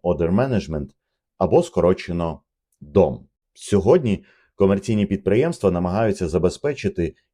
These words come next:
індивідуальний підхід до кожного клієнту, використовувати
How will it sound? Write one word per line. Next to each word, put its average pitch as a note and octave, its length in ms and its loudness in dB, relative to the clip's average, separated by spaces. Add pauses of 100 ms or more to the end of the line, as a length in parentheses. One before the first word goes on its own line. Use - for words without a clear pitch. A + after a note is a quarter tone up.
індивідуальний G2 720 2
підхід - 500 -6 (120)
до G2 220 0
кожного E2 500 0
клієнту, E2 600 -2 (220)
використовувати F#2 1000 0